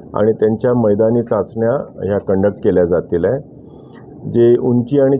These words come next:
छाती मोजमापासाठी, अ, फिजिकल स्टँडर्ड्स टेस्ट पीएसटी मशीन्स, अ, चा वापर आम्ही करणार आहोत आणि जे शंभर मीटर, सोळाशे मीटरच्या, अ, धावण्याच्या स्पर्धा आहेत त्याच्यामध्ये, अम,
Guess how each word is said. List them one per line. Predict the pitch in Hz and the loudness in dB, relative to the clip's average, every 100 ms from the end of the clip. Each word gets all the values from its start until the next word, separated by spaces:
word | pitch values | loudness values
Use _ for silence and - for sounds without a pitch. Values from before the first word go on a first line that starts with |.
| 120 | -2
छाती | 107 - 123 | -4 -2 0
मोजमापासाठी, | 117 104 107 110 107 107 110 98 123 160 240 - | 2 0 0 -2 0 -2 -2 -4 -4 -8 -10 -10
अ, | 95 92 90 | -4 -2 -2
फिजिकल | 92 113 131 135 135 | -2 -2 -2 0 -2
स्टँडर्ड्स | 135 117 107 110 117 123 123 - - - | 0 -2 0 2 2 2 0 -8 -20 -2
टेस्ट | 123 123 - - _ - | -2 -2 -8 -20 _ -10
पीएसटी | 117 120 120 - 143 | -2 0 -2 -4 -2
मशीन्स, | 127 107 107 - 170 185 180 - | 0 0 -2 0 0 2 -2 -10
अ, | 110 110 110 104 | -8 -6 -2 -2
चा | 92 117 | -2 0
वापर | 104 92 107 101 104 | 0 0 -2 -4 -2
आम्ही | 95 | -4
करणार | 90 90 87 82 | -4 -2 -2 0
आहोत | 87 127 - - - - - | 0 -2 -6 -20 -20 -20 -12
आणि | - 110 113 | -4 -2 0
जे | 123 | -2
शंभर | 120 113 117 123 | 0 -2 0 0
मीटर, | 135 123 135 | 0 0 -2
सोळाशे | - 107 113 113 | 0 0 0 -2
मीटरच्या, | 123 117 113 117 - 117 120 | -2 -2 -2 -4 0 0 0
अ, | - 107 104 101 | -2 -6 -4 -4
धावण्याच्या | 98 92 98 104 107 113 | -2 -2 0 0 -2 -6
स्पर्धा | - 101 92 104 | -2 -2 0 0
आहेत | 98 107 | 0 0
त्याच्यामध्ये, | 110 101 - 120 120 120 151 - - - - - | -2 -4 -2 0 0 0 0 -4 -18 -20 -20 -16
अम, | - 98 98 92 95 92 95 - | -6 -2 0 0 0 -2 -4 -8